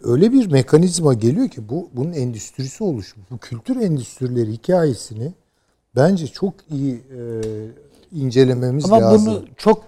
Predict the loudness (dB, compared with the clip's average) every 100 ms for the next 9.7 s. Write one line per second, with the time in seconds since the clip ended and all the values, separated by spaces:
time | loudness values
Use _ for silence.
0 | -2 2 2 0 2 2 2 -4 2 6
1 | 6 8 6 6 -2 _ _ _ _ _
2 | _ _ _ 2 4 4 0 -2 0 2
3 | 6 6 4 -6 _ -16 -16 -16 -6 0
4 | 0 4 4 4 4 2 0 2 2 4
5 | 2 -2 -4 -12 _ 0 0 0 -4 -4
6 | -4 -4 -6 -8 -8 -12 -16 -14 -4 -4
7 | -2 -4 -4 -6 -8 -10 -16 _ -12 -6
8 | 2 2 2 -2 -6 -2 -2 2 0 2
9 | -2 -4 -8 -20 _ -18